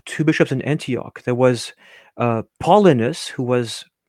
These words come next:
the, the bishop that was supported by the West, by Rome and the West. Uh, there was, uh, Meletius, who was supported by Saint Basil and others. And you had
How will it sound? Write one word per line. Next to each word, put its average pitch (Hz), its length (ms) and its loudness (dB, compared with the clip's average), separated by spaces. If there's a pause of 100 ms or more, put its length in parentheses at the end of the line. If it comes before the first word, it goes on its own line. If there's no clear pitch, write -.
(180)
the, 113 640 -4
the 120 100 -6
bishop 139 340 0
that 120 160 -2
was 117 140 -6
supported 123 460 -2
by 113 140 0
the 110 100 -2
West, 120 300 0
by 107 100 -4
Rome 113 380 -2
and 101 180 -8
the - 100 -10
West. 127 380 -4 (640)
Uh, 117 340 0
there 139 200 2
was, 131 440 0
uh, 117 220 -4
Meletius, 143 680 2
who - 140 -8
was 120 240 0
supported 127 440 -2
by 110 240 0
Saint 113 260 -6
Basil 120 460 2
and 107 120 -6
others. 120 440 -2
And 135 100 0
you 147 80 -2
had 147 160 -6